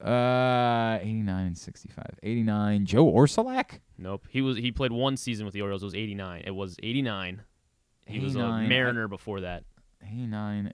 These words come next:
Speaker 1: Who else was in eight-, hang on. Eighty-nine Orioles are actually memorable.
Speaker 2: Yeah.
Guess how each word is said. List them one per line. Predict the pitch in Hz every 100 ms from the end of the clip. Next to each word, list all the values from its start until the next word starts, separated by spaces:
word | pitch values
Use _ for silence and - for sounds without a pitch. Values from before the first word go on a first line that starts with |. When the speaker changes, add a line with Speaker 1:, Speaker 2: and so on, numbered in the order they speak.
| 113
Speaker 1:
Who | 147 165
else | 170 160 131
was | 120
in | 110
eight-, | - 107
hang | 123 123
on. | 90 71 -
Eighty-nine | 160 180 160
Orioles | 139 135 123 104
are | 104
actually | 107 92 92
memorable. | 95 101 87 95
Speaker 2:
Yeah. | 104 104